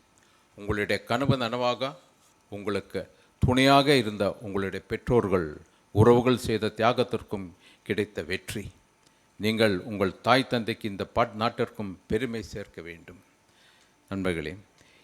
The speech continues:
இதை வெறும் ஒரு அரசு வேலையாக நினைக்காதீர்கள். இந்த நாட்டின் வளர்ச்சிக்காக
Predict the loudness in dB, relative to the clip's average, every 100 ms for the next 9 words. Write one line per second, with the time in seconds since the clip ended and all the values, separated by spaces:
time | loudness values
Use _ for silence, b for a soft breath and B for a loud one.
0 | b -2 6 8 8 4 2 0 2 0
1 | 0 -2 0 0 0 0 -2 -4 -6 -4
2 | -4 -4 -6 -10 -18 -20 -20 _ b b
3 | _ -8 -4 2 2 2 0 2 2 2
4 | -2 -2 -2 0 -2